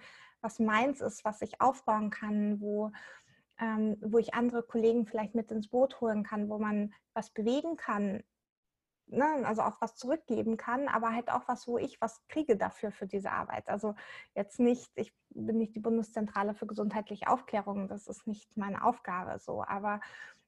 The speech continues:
ich kann Fachwissen zur Verfügung stellen und wenn das jemand erwerben möchte, ähm, von einer Fachperson mit einer menschlichen Note noch dazu, dann biete ich das halt an und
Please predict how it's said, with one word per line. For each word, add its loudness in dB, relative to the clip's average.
ich -6
kann 4
Fachwissen 0
zur -4
Verfügung -2
stellen 2
und 0
wenn 2
das -4
jemand -2
erwerben 2
möchte, 0
ähm, 0
von -4
einer -4
Fachperson 2
mit -2
einer -2
menschlichen 0
Note 4
noch -4
dazu, -2
dann 4
biete 4
ich -2
das -4
halt -2
an 2
und 0